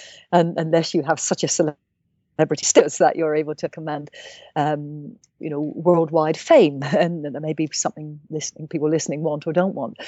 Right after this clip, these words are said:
You have to, to, to do something beyond yourself and engage other people or have services and products which get your message out beyond you,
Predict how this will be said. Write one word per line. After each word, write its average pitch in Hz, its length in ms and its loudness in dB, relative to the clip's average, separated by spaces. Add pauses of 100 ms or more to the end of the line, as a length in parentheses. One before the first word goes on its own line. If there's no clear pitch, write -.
(160)
You 202 100 4
have 277 280 0
to, 247 240 8 (460)
to, 185 360 0
to 214 80 6
do 196 160 6
something 175 360 0
beyond 160 360 4
yourself 151 420 0
and 170 80 0
engage 185 400 6
other 170 160 2
people 165 320 -4
or 160 100 -2
have 175 220 -4
services 269 580 2
and 180 140 -4
products - 640 -2 (280)
which 202 220 0
get 262 200 4
your 247 160 4
message 202 500 4
out 165 240 -2
beyond 165 480 2
you, 147 340 6